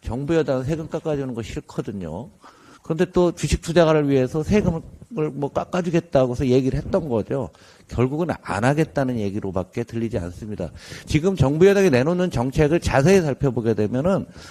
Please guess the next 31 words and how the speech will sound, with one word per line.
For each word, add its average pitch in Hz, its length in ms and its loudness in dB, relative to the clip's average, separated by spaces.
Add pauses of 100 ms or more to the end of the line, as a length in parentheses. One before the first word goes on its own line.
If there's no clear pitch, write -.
(340)
시간 185 340 4
한 196 220 2
시 185 120 2
정책 170 380 2
끝나고 185 360 4
나든가 123 640 2
아니면은 135 580 -2 (220)
거의 165 360 4
현실성 202 540 0
없는 143 340 -2
것들을 127 360 -2
그냥 196 240 2
기본적으로라고 139 840 0
내질르는 117 680 2 (300)
그런 139 320 -2
상태라고 156 480 -2
봅니다. 87 400 -10 (340)
코리아 202 300 6
디스카운트가 170 640 4
왜 147 320 6
이 151 80 0
정부에서 156 340 2
중요했냐? 127 800 2 (400)
요거는 160 540 4
윤석열 190 580 6
정부 156 280 4
출범한 175 540 4
이천이십이 143 720 4
년 143 160 4
사월 156 340 4
말부터 123 920 2